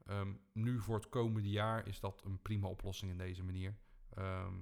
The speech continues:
de meer permanente oplossing, eh, daar komt hopelijk nog heel veel meer groen bij.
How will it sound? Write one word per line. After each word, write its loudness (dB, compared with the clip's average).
de 0
meer 0
permanente 2
oplossing, -2
eh, -4
daar 0
komt 0
hopelijk 0
nog -2
heel 8
veel 0
meer -2
groen -4
bij. -4